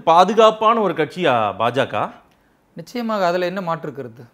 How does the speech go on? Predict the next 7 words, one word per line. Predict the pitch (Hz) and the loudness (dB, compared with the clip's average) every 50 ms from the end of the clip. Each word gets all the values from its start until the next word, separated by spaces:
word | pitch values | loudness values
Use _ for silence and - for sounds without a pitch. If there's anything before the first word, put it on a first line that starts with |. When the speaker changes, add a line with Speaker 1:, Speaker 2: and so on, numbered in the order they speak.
| _ _ _ _ _ _ _ _ _ - | _ _ _ _ _ _ _ _ _ -14
Speaker 1:
அஹ், | 127 131 135 135 135 139 139 | -10 -8 -8 -6 -6 -6 -6
இன்றைக்கு | 139 143 156 175 180 196 185 165 180 | -4 -4 -4 -2 -2 -2 0 0 0
வந்து | 170 160 160 175 196 185 165 139 123 120 110 - | 0 0 2 2 4 4 4 4 2 2 0 0
கண்ணியமிக்க | 131 147 165 170 170 165 156 170 185 160 143 127 | -2 0 0 -2 -2 -4 0 2 2 4 4 4
காயிதே | - 139 151 180 190 185 175 | 4 2 2 2 2 0 -2
மில்லத்துடைய | 156 143 131 127 120 104 120 117 113 117 135 147 127 | -2 0 -2 -2 -4 -4 -6 -8 -6 -4 -4 -4 -4
பிறந்தநாள். | - 120 123 123 127 120 110 107 - | -2 -2 -2 -2 -2 -2 -2 -4 -4